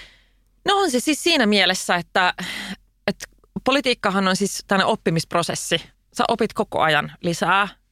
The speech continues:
ja se on mun mielestä koukuttavaa. Ja mitä enemmän oppii, niin sitä enemmän haluaa myöskin vaikuttaa niihin asioihin.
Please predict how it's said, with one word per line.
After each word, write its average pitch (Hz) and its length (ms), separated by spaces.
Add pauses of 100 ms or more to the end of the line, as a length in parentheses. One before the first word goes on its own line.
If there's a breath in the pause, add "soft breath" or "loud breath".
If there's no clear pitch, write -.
(180)
ja 190 60
se 226 160
on 202 80
mun 175 120
mielestä 170 200
koukuttavaa. 165 720 (600 loud breath)
Ja 160 360 (540)
mitä 175 220
enemmän 196 340
oppii, 160 580
niin 160 100
sitä 156 160
enemmän 165 320
haluaa 160 360
myöskin 151 360
vaikuttaa 151 500
niihin 139 280
asioihin. 160 600